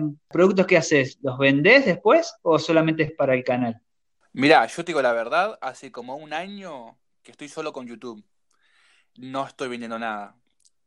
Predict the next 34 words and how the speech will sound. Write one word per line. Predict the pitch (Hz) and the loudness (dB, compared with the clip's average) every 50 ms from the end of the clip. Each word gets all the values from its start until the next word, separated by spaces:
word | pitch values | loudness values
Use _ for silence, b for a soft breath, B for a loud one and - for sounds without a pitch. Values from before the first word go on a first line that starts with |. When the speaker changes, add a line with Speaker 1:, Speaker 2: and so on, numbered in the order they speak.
| _ _ | _ _
Speaker 2:
Tengo | - 175 185 185 175 | -8 -4 -2 -4 -4
clientes, | 151 151 147 165 185 190 190 208 208 190 196 | -4 -8 -8 -8 -8 -8 -8 -8 -10 -10 -10
pero | - 208 117 117 113 110 107 107 107 107 107 - - _ | -10 -10 -8 -6 -8 -6 -6 -8 -8 -8 -10 -12 -16 _
tengo | - 147 156 156 | -16 -12 -10 -10
el | 147 | -12
privilegio | 139 127 123 120 120 135 151 143 - 165 151 131 | -12 -12 -12 -10 -10 -10 -12 -12 -12 -10 -10 -8
de | 120 | -8
elegir, | 117 117 113 - - 131 127 120 113 110 _ _ _ _ _ | -10 -10 -14 -14 -14 -16 -14 -14 -16 -18 _ _ _ _ _
en | - 117 | -16 -16
el | 123 120 | -14 -12
sentido | - 120 113 113 123 131 131 127 | -12 -12 -12 -10 -8 -6 -4 -2
de | 123 120 113 113 | -2 -2 -4 -6
que | 107 117 113 110 110 117 - b b b b b b b b b b b _ | -10 -10 -12 -12 -12 -14 -16 b b b b b b b b b b b _
si | - - - | -16 -8 -6
un | 165 180 170 | -6 -4 -2
trabajo | 175 160 156 160 170 165 - - 139 | 2 4 6 6 6 4 0 -8 -12
no | 139 147 | -12 -10
me | 151 143 135 | -10 -12 -10
conviene, | 120 123 117 123 139 156 170 175 175 156 135 120 117 _ _ _ _ _ _ _ _ _ | -10 -12 -12 -10 -12 -12 -12 -12 -12 -14 -16 -18 -20 _ _ _ _ _ _ _ _ _
por | _ 120 113 | _ -14 -14
ejemplo, | 110 - - 139 135 123 131 123 120 113 113 110 - | -14 -14 -14 -16 -14 -14 -10 -8 -6 -6 -6 -8 -12
una | 123 135 127 | -12 -10 -10
alacena | 123 120 - 143 139 127 | -10 -10 -10 -12 -12 -12
de | 123 | -12
melamina, | 117 113 117 113 127 156 165 160 143 123 113 - _ | -12 -12 -12 -12 -12 -12 -12 -10 -10 -10 -10 -14 _
un | 120 117 120 | -20 -16 -12
mueble | 123 127 127 120 113 | -12 -10 -8 -6 -6
aéreo | 123 135 139 135 123 - | -6 -6 -8 -10 -10 -10
para | 117 107 110 | -10 -10 -10
una | 113 113 110 | -10 -12 -12
cocina, | - 107 - - 147 147 139 120 | -12 -14 -14 -14 -14 -12 -12 -12
no | 123 135 | -12 -12
lo | 131 110 | -12 -6
agarro, | 113 127 135 135 - 104 101 | -4 -4 -4 -4 -6 -12 -20